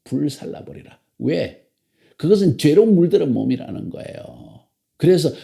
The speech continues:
그것을 먹어서는 안 된다는 것이죠. 이 화목제, 감사와 서원을 위한 화목제, 이 고기와는 다르다는 겁니다. 이건 죄를 속하기 위한, 죄를 대신해서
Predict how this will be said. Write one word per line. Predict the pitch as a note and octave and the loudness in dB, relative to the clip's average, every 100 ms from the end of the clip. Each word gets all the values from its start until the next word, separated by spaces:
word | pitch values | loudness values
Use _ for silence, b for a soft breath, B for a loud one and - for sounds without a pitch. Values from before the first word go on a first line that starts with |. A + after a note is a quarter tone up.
| B | B
그것을 | C3+ E3+ D3 | -2 0 2
먹어서는 | C3 - F3+ B2+ - | 0 0 -2 -2 -8
안 | - F2 | -8 -6
된다는 | C3 - - A2 | -4 -6 -6 -4
것이죠. | B2 C3+ - - - - | -2 -4 -8 -16 -16 -6
이 | D#3+ | -2
화목제, | D3+ - B3+ A3 B2 - C3+ - - | -2 -4 -2 -2 -2 -2 -4 -4 -12
감사와 | - B2 C3 C#3 - C#3 | -8 -6 -6 -8 -8 -8
서원을 | - C#3 D3 F3 F#3 | -8 -6 -4 -4 -2
위한 | C#3 B2+ B2+ B B | 0 0 -2 B B
화목제, | - G#3+ F3+ B2+ - | -6 -2 0 0 2
이 | C3 | 2
고기와는 | B2 C3+ A#2+ F#2 G#2+ A2 | 2 0 -2 -4 -4 -6
다르다는 | - G#2+ - C3 G2 | -8 -10 -8 -6 -8
겁니다. | F#2 F#2 G2+ | -8 -6 -2
이건 | F3 A3 D#3+ - B B - | 0 2 0 -4 B B -8
죄를 | - B2 C3+ F#3 C4+ C#4 | 0 2 4 4 2 2
속하기 | - - G#3+ G3 - G#3 G3+ B2 | 0 -2 -6 -6 -8 -4 -2 -2
위한, | A2+ - - - _ b b - | -2 -4 -10 -12 _ b b -4
죄를 | D3+ E3 A#3+ D4 - | 2 4 6 4 4
대신해서 | B2+ C3+ - G#3+ G#3 - E3+ | 2 2 0 0 0 0 -2